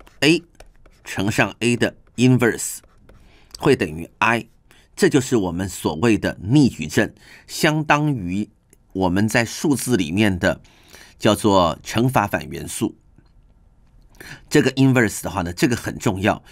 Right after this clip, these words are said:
这个的话，如果说它是奇异方阵，那么表示它是没有办法找到它的什么逆矩阵。第二个，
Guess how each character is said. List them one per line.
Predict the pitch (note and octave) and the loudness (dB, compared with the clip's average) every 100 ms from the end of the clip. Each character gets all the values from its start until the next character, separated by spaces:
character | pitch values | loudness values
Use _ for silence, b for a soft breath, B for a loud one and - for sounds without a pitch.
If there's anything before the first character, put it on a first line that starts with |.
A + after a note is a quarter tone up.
| B B B | B B B
这 | - E3 | 0 2
个 | A#2+ | 2
的 | |
话， | A2+ G#2+ | 2 2
如 | G2 B2+ | 2 2
果 | G2+ | 2
说 | - G#2+ | 0 0
它 | A#2 | 0
是 | A#2 A2 | -2 -6
奇 | - G#2+ | -6 -2
异 | A2+ | 0
方 | A2 G#2+ | 0 -2
阵， | G#2+ - _ _ | -4 -6 _ _
那 | G#2+ | -2
么 | G2 E2+ | -2 -4
表 | - F#2 E2 | -4 -4 -4
示 | - A#2 F#2+ B B B - | -2 0 0 B B B -10
它 | - C3 | -2 0
是 | C3 A2+ | 0 -4
没 | G2 G2+ C3+ | -4 0 0
有 | F#2+ | 0
办 | A#2+ G#2+ | 0 -2
法 | F2 F2 | -2 -8
找 | - - | -8 -2
到 | A2 E2 _ _ _ _ _ | 0 0 _ _ _ _ _
它 | - A2 | -4 -2
的 | G2+ - _ _ _ _ _ | -2 -6 _ _ _ _ _
什 | - F2+ | -8 -4
么 | G2 - _ b b b - _ | -4 -6 _ b b b -20 _
逆 | C#3 A2 | 2 2
矩 | - | 0
阵。 | G2 G2+ - _ _ _ _ _ B B B B B B B _ - | -6 -6 -6 _ _ _ _ _ B B B B B B B _ -4
第 | G3 | 0
二 | G3 C3+ | 2 0
个， | - | -4